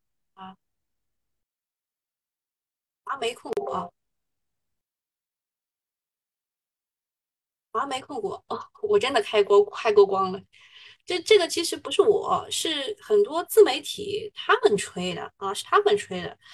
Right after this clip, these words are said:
还有一些，比如说荆州管道，这个股我买了，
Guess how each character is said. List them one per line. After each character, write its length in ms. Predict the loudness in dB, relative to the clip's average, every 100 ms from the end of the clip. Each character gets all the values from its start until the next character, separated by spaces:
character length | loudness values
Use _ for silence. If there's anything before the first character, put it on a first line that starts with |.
| -20 -8
还 140 | 0 4
有 120 | 4
一 80 | 4
些， 280 | -2 -8
比 100 | -4
如 140 | 0 0
说 360 | -2 -8 -8 -10 -20 _ _ _ _ _ _ _ _ _ _ _ -16
荆 100 | -10
州 140 | -6
管 240 | -4 -6 -2
道， 300 | 0 0 -2 _ _ _ _ _
这 120 | 6
个 100 | 8
股 580 | 8 2 2 0 -4 -8 4
我 140 | 4
买 240 | 4 -4 -8
了， 180 | -14